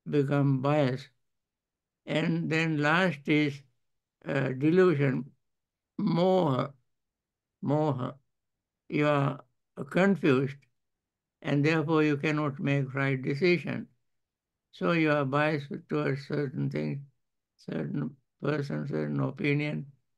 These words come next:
and you, uh, support that person.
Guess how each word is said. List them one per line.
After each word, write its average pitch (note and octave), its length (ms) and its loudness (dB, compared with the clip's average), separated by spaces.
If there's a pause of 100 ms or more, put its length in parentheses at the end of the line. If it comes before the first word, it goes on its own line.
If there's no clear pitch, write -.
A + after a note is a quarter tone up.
(280)
and C#3+ 240 -2
you, C#3+ 300 0 (360)
uh, - 320 -12 (720)
support D#3 500 2
that C#3 240 -4
person. - 380 -12